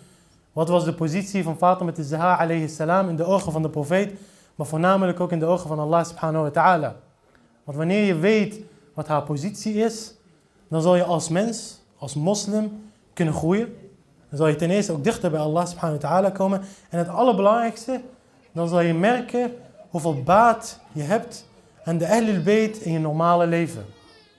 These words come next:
Nou, omdat we het natuurlijk gaan hebben over de Heilige Koran, zal ik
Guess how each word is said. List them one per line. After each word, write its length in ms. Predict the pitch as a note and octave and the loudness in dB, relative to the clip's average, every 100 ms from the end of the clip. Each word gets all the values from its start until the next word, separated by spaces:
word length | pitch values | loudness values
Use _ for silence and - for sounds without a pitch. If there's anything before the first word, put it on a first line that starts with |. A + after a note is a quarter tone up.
| - - - - - - - | -20 -20 -20 -20 -20 -20 -4
Nou, 120 | D3+ F3 | 0 4
omdat 180 | G3 | 4
we 60 | G3+ | 4
het 80 | F#3 | 2
natuurlijk 320 | F3+ G#3+ G3 | 2 2 2
gaan 140 | F#3 | 4
hebben 220 | F3 G#3 G3+ | 4 4 4
over 160 | F3+ | 2
de 80 | E3 | 2
Heilige 320 | F#3 G#3 G3 | 4 4 0
Koran, 500 | E3+ E3+ F3+ G#3 G#3+ - - _ _ _ _ _ - - _ _ _ _ | -2 0 2 2 0 -10 -20 _ _ _ _ _ -20 -20 _ _ _ _
zal 200 | - F3+ | 2 2
ik 240 | F#3+ - | 2 -4